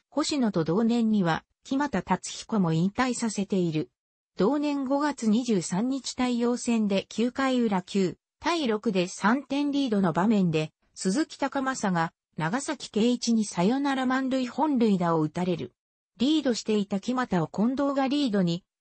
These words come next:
問題ありと断罪され、翌日新人の中尾孝義にマスクを譲り、木俣は代打に専念にするように告げられる。近藤が起用した中尾は同年エムブイピーを獲得している。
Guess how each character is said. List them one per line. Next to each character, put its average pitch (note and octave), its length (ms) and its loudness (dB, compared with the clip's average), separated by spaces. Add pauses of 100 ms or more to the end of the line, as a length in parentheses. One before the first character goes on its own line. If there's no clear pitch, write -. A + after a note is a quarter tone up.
問 A#3+ 260 2
題 C#4 240 2
あ C4 80 0
り B3+ 140 -2
と F3+ 140 0
断 G3+ 260 2
罪 G3 200 2
さ E3+ 160 -2
れ、 D#3 200 -2 (220)
翌 F#3 260 0
日 D4 300 -4
新 C#4+ 240 -2
人 A3 200 2
の F3+ 100 2
中 F3 320 -2
尾 A#3+ 80 -2
孝 C#4 260 -2
義 C4+ 280 0
に E3 140 2
マ F3+ 160 0
ス - 60 -10
ク G#3+ 180 -2
を F3 80 0
譲 E3 280 0
り、 F3 180 -4 (200)
木 D4+ 160 -4
俣 A#3+ 260 0
は D#3+ 140 0
代 G3+ 300 -2
打 D4 100 -4
に C#4 140 -4
専 C#4 260 -4
念 C#4+ 240 0
に B3+ 100 0
す C4 160 -4
る C4 100 -2
よ C#4 140 0
う C4 60 2
に F#3 140 0
告 D#3 280 -2
げ - 0 -
ら F3+ 120 0
れ D#3+ 120 -2
る。 D3 180 -6 (480)
近 B3+ 220 2
藤 D4 260 0
が B3+ 140 0
起 C4 220 -2
用 B3+ 180 0
し - 140 -8
た C4+ 120 0
中 A#3+ 320 0
尾 A#3+ 40 4
は A3+ 180 2
同 G3 180 2
年 A#3 240 2
エ F#3 100 2
ム A3+ 140 2
ブ A#3 120 2
イ A3+ 80 -4
ピ A3 240 0
ー - 20 4
を F3+ 160 2 (260)
獲 - 340 -6
得 C4 280 -2
し - 120 -6
て A3 120 0
い F#3 140 2
る。 D#3+ 180 -4